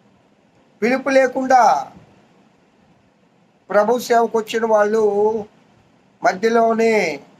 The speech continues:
పారిపోతున్నారు లోకంలోకి, లేక సంపూర్ణంగా ప్రభు సేవ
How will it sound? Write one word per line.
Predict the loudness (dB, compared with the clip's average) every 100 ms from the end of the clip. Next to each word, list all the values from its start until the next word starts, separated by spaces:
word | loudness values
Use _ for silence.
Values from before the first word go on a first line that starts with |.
| _ _ _ _ 0
పారిపోతున్నారు | 2 2 -2 -4 -4 -2 -2 -2
లోకంలోకి, | -6 -6 -6 -6 -8 -12 _ _ _ _ _ _ _ _ _ _ _ _ _ _ _ _
లేక | -2 -2
సంపూర్ణంగా | 0 0 0 0 0 0 2 0
ప్రభు | -2 -4 -4 -4
సేవ | -4 -4